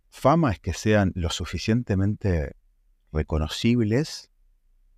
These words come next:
para que lo podamos a-, asociar. Si yo tengo un activo de marca y el consumidor no lo conoce,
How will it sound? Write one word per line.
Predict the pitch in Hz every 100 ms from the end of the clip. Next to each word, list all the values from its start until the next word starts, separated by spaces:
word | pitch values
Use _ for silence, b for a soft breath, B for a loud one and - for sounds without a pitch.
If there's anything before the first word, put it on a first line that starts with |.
| _ -
para | 78 76 73
que | -
lo | 73 71
podamos | 78 90 104 -
a-, | - -
asociar. | - - 71 - 85 76 _ - -
Si | - 80
yo | -
tengo | 87 101 98 95
un | 95 90
activo | 82 - 82 73 - -
de | 78 78
marca | 76 73 73 69 _ - - -
y | 82
el |
consumidor | 78 82 82 82 87
no | 87
lo | 87
conoce, | 82 80 92 - 113 127